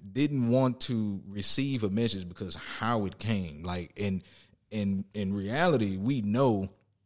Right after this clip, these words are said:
he only got like that in a few instances. Like,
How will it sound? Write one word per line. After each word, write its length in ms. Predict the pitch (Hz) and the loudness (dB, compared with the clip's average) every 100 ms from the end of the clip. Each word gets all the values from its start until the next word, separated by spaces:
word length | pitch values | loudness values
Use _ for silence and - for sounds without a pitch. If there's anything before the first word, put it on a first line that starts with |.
| _ _ _ _ | _ _ _ _
he 200 | 131 135 | -6 0
only 220 | 143 120 | 2 2
got 280 | 92 120 123 | 2 0 0
like 300 | 104 95 82 | -2 -2 -2
that 300 | 101 92 87 - _ _ _ _ _ _ | -2 -2 -4 -12 _ _ _ _ _ _
in 140 | 117 101 | 0 2
a 60 | |
few 280 | 87 135 101 | 2 2 2
instances. 680 | 92 117 - 78 - - - _ _ _ - | 0 -2 -4 -12 -16 -18 -20 _ _ _ -10
Like, 360 | 101 87 85 | -6 -6 -8